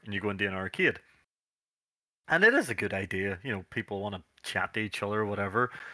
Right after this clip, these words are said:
My only problem with it is, uh, unlike Street Fighter, you can't just sit down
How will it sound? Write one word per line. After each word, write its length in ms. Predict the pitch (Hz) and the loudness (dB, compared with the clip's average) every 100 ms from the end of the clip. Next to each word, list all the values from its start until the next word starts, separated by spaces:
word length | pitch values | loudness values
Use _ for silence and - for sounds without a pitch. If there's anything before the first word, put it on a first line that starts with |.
| - _ _ - | -18 _ _ 2
My 180 | 190 214 | 4 6
only 260 | 277 294 | 6 4
problem 480 | - 117 113 135 151 | 4 6 6 6 2
with 200 | 165 - | 2 4
it 80 | 143 | 4
is, 320 | 104 90 - _ _ _ _ _ _ _ _ _ _ - | 4 0 -14 _ _ _ _ _ _ _ _ _ _ 0
uh, 300 | 156 131 127 - _ _ _ _ _ - | 2 4 4 0 _ _ _ _ _ 2
unlike 360 | 185 208 185 - | 4 6 4 4
Street 260 | - 196 | -2 -2
Fighter, 460 | - 165 113 95 - _ _ _ _ _ _ _ _ _ _ _ | 2 4 4 0 -10 _ _ _ _ _ _ _ _ _ _ _
you 120 | 156 147 | -12 -4
can't 320 | - 190 - | 0 0 0
just 200 | 170 - | -6 0
sit 200 | 147 - | 0 2
down 420 | 127 123 120 107 | 4 6 4 0